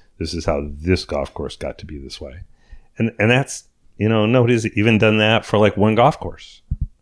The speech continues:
You know, why is the third hole there instead of somewhere else? Why didn't, why didn't you turn that into a short par four instead? Um,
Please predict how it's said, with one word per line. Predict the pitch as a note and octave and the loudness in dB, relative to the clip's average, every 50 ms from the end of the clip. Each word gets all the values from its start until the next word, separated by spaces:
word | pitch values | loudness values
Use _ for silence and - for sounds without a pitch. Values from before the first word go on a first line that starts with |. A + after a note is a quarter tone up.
| _ _ _ _ _ _ _ G#2 | _ _ _ _ _ _ _ -8
You | F2+ | -8
know, | D#2 - - _ _ _ _ _ | -8 -8 -12 _ _ _ _ _
why | - F#2 F#2 G2 G2 G2 G2 G2+ G2+ G2 G2 | -6 0 2 4 6 6 6 6 6 4 2
is | F#2+ E2+ F#2+ F#2 E2 D#2+ - | 2 2 0 -2 -2 -4 -8
the | - - G2 | -10 -10 -10
third | F2 - _ - F#2+ F2 F2 F2 E2+ D#2+ | -10 -10 _ -4 -2 -2 0 0 -2 -2
hole | D2+ E2+ D#2+ D#2 D2+ | -2 -4 -4 -4 -6
there | C#2 - - - - _ _ _ _ _ _ _ _ _ _ _ _ _ _ _ _ _ _ _ _ _ _ _ _ _ _ _ _ _ _ _ _ _ _ _ _ _ _ | -6 -10 -14 -18 -20 _ _ _ _ _ _ _ _ _ _ _ _ _ _ _ _ _ _ _ _ _ _ _ _ _ _ _ _ _ _ _ _ _ _ _ _ _ _
instead | - E2 - - E3 C#3 | -12 -12 -8 -6 -6 -8
of | C3 | -6
somewhere | - - C#2 C2+ C2 B1+ - | -8 -10 -12 -12 -14 -16 -18
else? | - - - - _ _ _ _ | -20 -20 -20 -20 _ _ _ _
Why | - E2+ D#2 D#2 D#2 D#2 | -6 -4 -2 -2 -2 -2
didn't, | E2 E2+ D#2+ D#2 D2+ D2 | -2 -4 -4 -6 -8 -6
why | D#2 E2+ E2+ F2 | -2 0 2 2
didn't | F2 F2 E2+ F2 | 2 0 -2 -4
you | E2+ F2 E2 D2+ - _ | -4 -6 -8 -8 -10 _
turn | - - F#2 F2 E2+ | -6 -4 -4 -2 -2
that | E2 E2 D#2+ | 0 0 0
into | D#2+ D#2+ D#2 C#2+ - - D#2+ D#2 D#2 | -2 -4 -6 -6 -6 -6 -4 -4 -4
a | D2 | -4
short | - - - D2+ - - | -4 -4 -6 -6 -6 -4
par | - D2+ C#2+ | -4 -4 -4
four | - - - C#2+ C2 B1+ | -4 -6 -10 -12 -12 -12
instead? | B1+ B1+ - - - - C#2+ - - - - - _ _ _ _ _ _ _ _ _ _ _ _ - - _ _ _ _ _ - | -12 -14 -14 -14 -14 -14 -14 -14 -16 -18 -20 -20 _ _ _ _ _ _ _ _ _ _ _ _ -20 -20 _ _ _ _ _ -8
Um, | E2+ D#2 D2 C#2+ C2+ C2+ C2+ C#2 D2 | -6 -6 -6 -6 -8 -12 -14 -16 -20